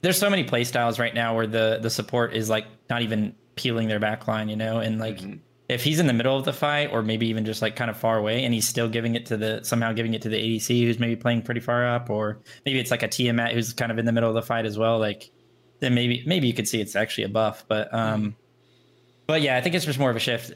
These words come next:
Speaker 1: and you're about to talk about it, but I think the fact that Compassion's getting a lot better is actually just makes both the items more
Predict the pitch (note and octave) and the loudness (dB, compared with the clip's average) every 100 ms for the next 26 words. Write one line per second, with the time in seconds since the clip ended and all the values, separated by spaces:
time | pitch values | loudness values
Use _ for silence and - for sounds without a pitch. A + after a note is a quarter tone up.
0 | - - A#2+ A#2 F#2 B2+ C3+ B2 G#2+ A2+ | -6 -2 0 -2 -2 -2 0 0 0 -2
1 | A2 G#2 G#2 A2 A#2+ B2 C#3+ B2 - B2+ | -2 -2 -2 2 0 0 -2 -2 -2 -4
2 | B2 A2+ A2+ A#2 A2 - G#2 G#2+ G#2 G#2+ | -2 -2 -2 -2 -4 -4 -4 -2 -2 -2
3 | G#2+ A2+ G#2+ G#2+ G#2+ A2 G#2+ G#2+ - A#2 | -2 0 2 0 0 0 0 -2 -2 -2
4 | A#2+ B2+ B2 - A#2+ B2 A#2+ A#2 A2+ A2 | 0 -2 -4 -8 -4 -4 0 0 2 0
5 | G#2+ A#2 A#2 A2 G#2+ | -2 0 2 2 0